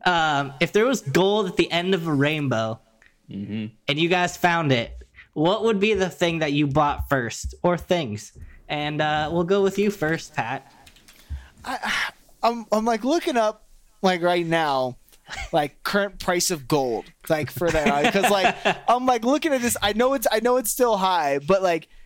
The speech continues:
Speaker 3: if I'm finding a big ass pot of gold right now, and I'm, like, thinking to myself, like, I'm looking at Bitcoin over there, like, shit, couldn't have been a pot of Bitcoin, <laughs> like,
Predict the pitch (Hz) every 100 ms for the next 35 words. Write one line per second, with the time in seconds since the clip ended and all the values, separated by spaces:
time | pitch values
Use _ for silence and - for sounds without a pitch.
0 | - 262 247 294 320 294 175 208 226 214
1 | 208 - 165 175 147 143 139 165 190 220
2 | - _ 185 185 190 190 196 208 185 160
3 | 147 - 170 185 196 202 - 220 226 220
4 | 170 147 - - - 208 247 247 202 214
5 | 220 - 202 175 170 160 165 160 156 160
6 | - - 208 180 - 196 185 180 175 -
7 | 180 151 139 165 196 208 233 214 185 -
8 | 285 214 226 -